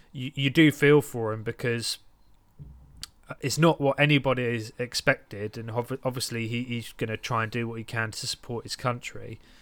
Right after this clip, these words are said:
Um, so yeah, like you say, the eve of the tournament,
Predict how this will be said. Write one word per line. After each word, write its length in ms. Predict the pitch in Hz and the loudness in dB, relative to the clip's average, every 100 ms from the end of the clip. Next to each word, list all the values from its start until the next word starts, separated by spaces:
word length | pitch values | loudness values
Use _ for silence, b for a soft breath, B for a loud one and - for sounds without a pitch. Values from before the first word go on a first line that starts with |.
| b b b | b b b
Um, 380 | 107 110 117 117 | -6 -2 -2 -4
so 180 | - 120 | -4 -2
yeah, 360 | 113 117 123 123 | -2 -4 -2 -2
like 120 | 110 | -2
you 60 | 113 | -4
say, 300 | 139 117 - B B B B B B B - | 0 0 -2 B B B B B B B -6
the 180 | 127 | -2
eve 220 | 127 131 120 | 2 0 0
of 120 | 107 | -4
the 60 | 113 | -4
tournament, 600 | 131 123 107 95 107 | -4 -6 -6 -8 -10